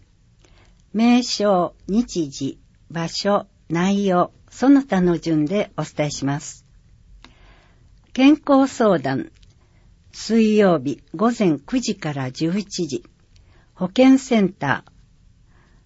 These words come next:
火曜午前九時から十一時、保健センター、祖父江支所。いずれも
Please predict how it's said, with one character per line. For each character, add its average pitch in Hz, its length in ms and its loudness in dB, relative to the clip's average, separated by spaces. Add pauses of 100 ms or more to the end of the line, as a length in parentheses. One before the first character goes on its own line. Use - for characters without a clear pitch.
(400)
火 208 180 0
曜 202 360 2 (240)
午 233 160 2
前 202 260 4
九 226 200 -4
時 208 140 -4
か 160 140 -4
ら 139 200 -6
十 185 220 -2
一 196 280 -6
時、 135 200 -10 (360)
保 190 160 -8
健 262 300 4
セ 233 220 -2
ン 196 120 0
タ 139 340 -4 (100)
ー、 - 40 -20
祖 165 180 -4
父 185 140 0
江 214 160 2
支 196 180 -6
所。 135 260 -6 (1000)
い 190 80 -2
ず 202 160 -6
れ 208 120 0
も 185 260 0